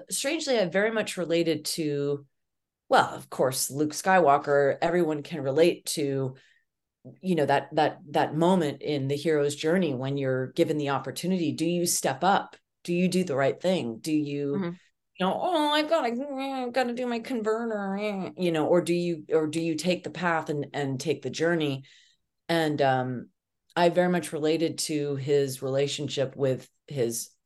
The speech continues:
Speaker 1: you know, father, as he so discovered, in the sense that it almost sometimes felt like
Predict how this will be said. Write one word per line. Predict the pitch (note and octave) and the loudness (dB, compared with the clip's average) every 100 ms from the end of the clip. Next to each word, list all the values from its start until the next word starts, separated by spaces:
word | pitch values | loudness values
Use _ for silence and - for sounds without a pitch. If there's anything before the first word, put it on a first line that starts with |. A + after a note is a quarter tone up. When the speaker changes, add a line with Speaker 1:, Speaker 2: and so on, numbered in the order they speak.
| _ | _
Speaker 1:
you | B2 | -14
know, | - | -12
father, | - D3 C#3 G#3+ G#2 | -6 -2 0 0 -4
as | - | -6
he | - B2+ G#2 | -6 -6 -6
so | G2+ - A#2 | -6 -2 -2
discovered, | G#2 - F#3 F#3 C3+ A#2+ | -4 -4 0 2 2 0
in | B2+ | -2
the | B2+ | -4
sense | - C3+ C3 - | -4 -2 -4 -2
that | B2 A#2 G#2+ - _ _ _ _ _ _ _ _ _ _ _ _ - | 0 0 -2 -8 _ _ _ _ _ _ _ _ _ _ _ _ 2
it | F#3+ | 4
almost | G3 G3+ F#3+ | 4 2 0
sometimes | G3 F3 E3 - | 0 0 0 0
felt | D#3 | 0
like | D3 D3+ | 2 -2